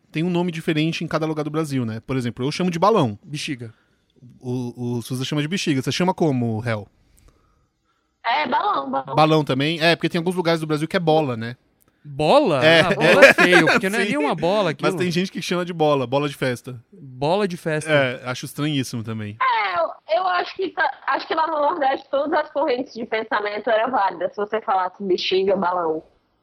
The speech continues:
Speaker 3: ou bola, eu acho que todo mundo tava ligado o que que era.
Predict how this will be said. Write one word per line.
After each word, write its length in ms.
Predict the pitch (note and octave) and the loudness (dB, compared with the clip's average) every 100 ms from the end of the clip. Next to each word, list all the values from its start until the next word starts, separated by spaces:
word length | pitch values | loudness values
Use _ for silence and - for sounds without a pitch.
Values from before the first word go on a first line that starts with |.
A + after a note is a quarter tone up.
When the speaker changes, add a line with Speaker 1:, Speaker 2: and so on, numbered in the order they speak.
| _ | _
Speaker 3:
ou 220 | - G#3 G3+ | 0 2 2
bola, 600 | F#3+ G3 B3+ G#3+ F#3+ G3 | 0 2 2 0 -2 0
eu 160 | G#3 G#3+ | 0 2
acho 300 | G#3+ G#3 - | 0 -4 -10
que 80 | G#3 | -4
todo 280 | A3+ A3 | 0 2
mundo 160 | A3 G#3+ | 2 0
tava 200 | A3 A3+ | 0 -2
ligado 300 | A3 G#3+ F#3+ | 0 0 0
o 20 | F#3+ | -2
que 140 | G3+ | -8
que 100 | A3+ | -4
era. 280 | B3+ F3+ | -2 -2